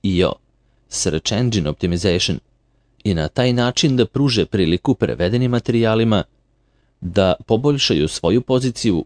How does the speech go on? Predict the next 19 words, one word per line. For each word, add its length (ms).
u 180
globalnoj 600
pretrazi. 560
Cena 280
prevoda 440
sa 160
turskog 500
na 140
ukrajinski 600
jezik 420
je 240
dve 180
hiljade 320
i 40
šeststotine 680
dinara 320
po 160
jednoj 360
strani. 440